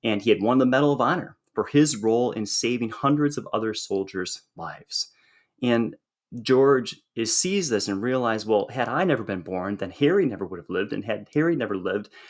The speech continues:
then other people also would have never lived as well." And what was interesting and, and, and, and very sad, right,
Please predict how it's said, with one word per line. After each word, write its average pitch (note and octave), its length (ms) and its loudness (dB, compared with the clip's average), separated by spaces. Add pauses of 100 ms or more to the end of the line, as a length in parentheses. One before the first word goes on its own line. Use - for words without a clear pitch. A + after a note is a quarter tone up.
(140)
then A#2 180 0
other C#3+ 220 4
people G2 580 -4 (280)
also F#2+ 600 -2 (100)
would G2 100 -2
have E2+ 100 -4
never E2+ 220 -12
lived E2 360 -10
as F2 200 -12
well." F2 320 -8 (520)
And C3 80 2
what D3+ 100 8
was D3 280 6
interesting A2+ 840 0 (260)
and, G2 260 -6
and, F2+ 120 -10
and, G#2 180 -6
and A2 100 -4
very F#3+ 160 4
sad, A2+ 540 -4 (160)
right, G2+ 260 -2